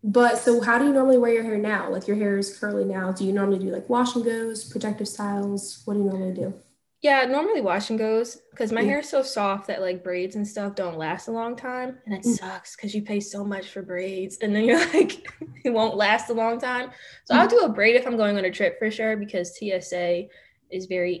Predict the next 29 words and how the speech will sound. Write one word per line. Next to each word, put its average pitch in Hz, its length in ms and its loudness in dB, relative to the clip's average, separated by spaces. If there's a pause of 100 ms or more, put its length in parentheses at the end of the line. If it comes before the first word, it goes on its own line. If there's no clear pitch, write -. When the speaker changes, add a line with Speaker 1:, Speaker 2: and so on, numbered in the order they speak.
(120)
Speaker 2:
anti-natural 170 760 -6
hair, 165 280 -4
which 170 140 -10
I 170 120 -6
found 165 320 -12
out, 156 160 -10
like, 110 200 -10 (160)
last 170 280 -10
weekend. 262 420 -6 (400)
Speaker 1:
Mm-hmm. 226 400 -4 (140)
Speaker 2:
Um, 180 300 -8 (960)
that, 196 280 -4
that, 190 320 -2
yeah, 151 160 -2
Speaker 1:
Think 147 120 0
Speaker 2:
that's 214 120 -2
Speaker 1:
you - 40 -6
Speaker 2:
a - 20 -4
Speaker 1:
can 196 100 -4
Speaker 2:
story. 175 180 -2
Speaker 1:
hide 190 160 2
stuff 185 320 -4
in 165 80 -2
here? 208 240 -6
Like, 208 160 -6
I 185 120 0
could, 208 440 4
but 170 180 0
what? 220 460 -6